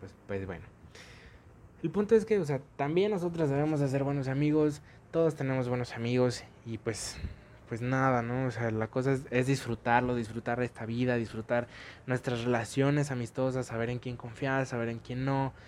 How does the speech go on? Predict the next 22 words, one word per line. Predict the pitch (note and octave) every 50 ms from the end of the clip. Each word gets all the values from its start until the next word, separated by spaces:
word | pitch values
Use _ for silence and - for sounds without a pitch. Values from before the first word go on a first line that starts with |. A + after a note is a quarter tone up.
| - -
y | C#3 C3 B2 B2 B2 B2 A#2+ A#2+ A#2+ A#2+ A#2+ A#2+ - - - - - - - - - - - -
de | C#3 C#3 D3+ C#3+
los | D3 C#3+ C#3+
que | - C#3
podemos | C3 - C#3 C#3+ D3 D#3 D3 -
confiar, | - C#3+ C#3 B2+ D3 D3+ D#3 E3 E3 D#3+ - - - -
pues | C3 A#2+ A2+
entonces | A#2+ A#2+ - C3 B2+ C#3+ D3 C#3+
saber | - B2 A#2+ B2 C3 B2+ - -
hasta | A#2+ - - B2 - - - A#2+ A#2+
qué | - - E3 F#3 F#3+
punto | F#3 - - - F#3 A#3 B3+ B3 - - C3+ A2+ A2+ - - - - - -
podemos | - C3 C3 C3 C3 C3 B2+ B2 -
confiar, | - - A#2 A#2 - B2+ B2+ B2 A#2+ - - - - - - - -
porque | A#2+ - B2
no | A#2+ A#2+ A#2
podemos | C3+ B2+ B2+ B2+ B2
confiarles | - - A#2 - B2+ B2 B2 B2 -
también | - A#2 A#2 A#2 A#2 A#2
toda | A2 B2 A#2+ A#2 A#2
nuestra | A#2 A2+ A2+ - A#2+ A#2
vida, | A#2 A#2 A#2 A2+ A2 A2